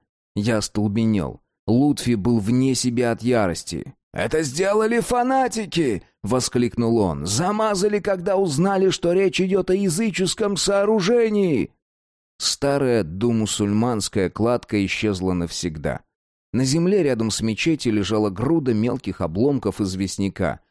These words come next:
все, что осталось от части древней стены. По другую сторону мечети зияла глубокая яма, где современные каменщики брали песок для цемента. На дне ямы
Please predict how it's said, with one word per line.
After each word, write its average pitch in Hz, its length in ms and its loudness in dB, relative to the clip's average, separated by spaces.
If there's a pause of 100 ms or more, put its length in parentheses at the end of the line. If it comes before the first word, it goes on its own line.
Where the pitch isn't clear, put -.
(180)
все, 208 260 -2
что - 220 -2
осталось 117 480 0
от 90 140 -4
части 113 380 -2
древней 95 400 0
стены. 90 520 -4 (380)
По 135 100 0
другую 180 360 2
сторону 117 400 0
мечети 147 520 0
зияла 120 400 0
глубокая 107 500 0
яма, 90 480 0 (220)
где 113 360 0
современные 110 680 0
каменщики 117 640 -2
брали 117 380 0
песок 95 400 -2
для 92 160 -2
цемента. 92 640 -4 (340)
На 110 160 -2
дне 104 240 -2
ямы 107 480 -2